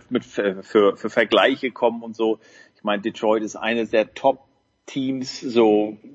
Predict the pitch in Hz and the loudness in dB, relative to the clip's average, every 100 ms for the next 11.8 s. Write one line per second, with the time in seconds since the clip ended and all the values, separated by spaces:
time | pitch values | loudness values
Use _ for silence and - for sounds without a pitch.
0 | - _ _ - 110 104 113 - 147 135 | -20 _ _ -4 0 0 0 4 4 6
1 | 113 95 107 104 101 117 113 101 113 113 | 4 4 0 -2 0 2 2 0 0 0
2 | 120 113 110 131 120 110 117 113 104 - | -2 -4 -2 -2 0 -2 -2 -6 -8 -10
3 | 131 120 104 101 120 107 107 101 95 110 | -2 2 2 0 0 0 0 -2 -2 -2
4 | - 113 113 117 113 101 117 104 104 113 | -2 -2 2 2 2 0 -2 -4 -2 -2
5 | 117 113 - _ _ _ - 110 110 107 | -2 -4 -8 _ _ _ -6 -4 -4 2
6 | 127 127 - 117 113 110 113 117 - 127 | 0 0 0 2 4 0 0 -2 2 4
7 | 127 127 - - - - _ _ 110 101 | 6 4 0 -20 -20 -20 _ _ 0 2
8 | 101 104 95 90 87 92 85 87 110 123 | 2 0 2 2 -2 -8 -18 -10 -4 0
9 | 123 113 117 135 131 123 131 123 107 107 | 2 4 4 4 4 4 2 0 -2 0
10 | 117 123 110 110 107 104 135 - 120 110 | -2 -2 -2 -2 2 2 2 -2 -4 0
11 | 131 139 120 120 - 107 104 104 | -2 -2 0 0 -2 0 2 2